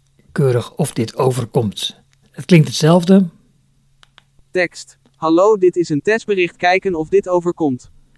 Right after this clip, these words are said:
Speaker 2: Honderdzeven tekens resterend, tweede bericht.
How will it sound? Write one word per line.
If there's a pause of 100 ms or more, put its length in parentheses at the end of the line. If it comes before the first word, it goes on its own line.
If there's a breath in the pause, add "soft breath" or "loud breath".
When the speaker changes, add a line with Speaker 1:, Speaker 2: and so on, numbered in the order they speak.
Speaker 2:
Honderdzeven
tekens
resterend,
tweede
bericht.